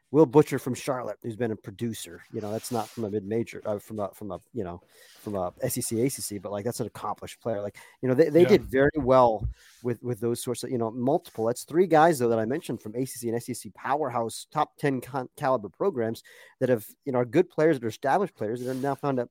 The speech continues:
Speaker 1: a home at a high mid-major in Troy. Um, so I think there is opportunity out there for, for teams, you know, who are, who are not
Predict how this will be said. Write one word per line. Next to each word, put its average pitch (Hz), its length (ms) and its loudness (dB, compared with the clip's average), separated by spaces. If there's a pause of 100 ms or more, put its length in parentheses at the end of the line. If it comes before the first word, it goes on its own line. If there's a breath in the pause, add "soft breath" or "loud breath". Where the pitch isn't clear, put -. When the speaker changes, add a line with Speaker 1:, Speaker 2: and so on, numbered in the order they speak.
Speaker 1:
a 127 60 -2
home 139 320 4
at 120 80 4
a 117 40 2
high 127 180 0
mid-major 117 540 -2
in 104 80 -10
Troy. 151 360 -4 (360 soft breath)
Um, 104 320 -2
so - 120 -4
I 135 60 2
think 196 200 0
there 147 140 4
is 120 100 4
opportunity 110 520 -2
out 113 220 -6
there 85 160 -8
for, 98 320 -10 (340 soft breath)
for 113 100 -8
teams, - 540 -6
you 117 100 -4
know, 101 200 -4
who 113 180 -6
are, 107 80 0
who 107 140 -8
are 101 200 -4
not 113 400 -4